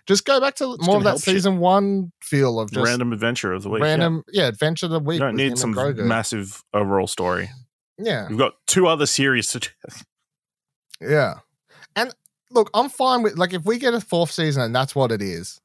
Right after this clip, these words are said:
Speaker 1: fantastic. If it's more of the vibe of episode six, where it's just, like, you can have super serious or wild and weird as that episode was,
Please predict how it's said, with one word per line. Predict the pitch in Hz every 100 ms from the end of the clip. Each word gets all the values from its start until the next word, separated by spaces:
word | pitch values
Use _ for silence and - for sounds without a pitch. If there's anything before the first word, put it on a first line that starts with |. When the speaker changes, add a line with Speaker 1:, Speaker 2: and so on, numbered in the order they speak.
| _ _ _ _
Speaker 1:
fantastic. | - 160 143 101 - 69
If | 113
it's | 135
more | 139 151 151
of | 139
the | 127
vibe | 107 101 104
of | 101 90
episode | 76 - 107 92
six, | - 92 -
where | 98
it's | 80
just, | - 82
like, | 82 73 - - - _ _ _ _
you | 156 127
can | 131
have | 98 92 104 - _ 123
super | - 226 180
serious | - 185 175 151
or | 117
wild | 117 156 156 160 143
and | 107 104 98
weird | 117 139 147 143
as | 117
that | 127 123
episode | 123 135 110
was, | 110 107 107 98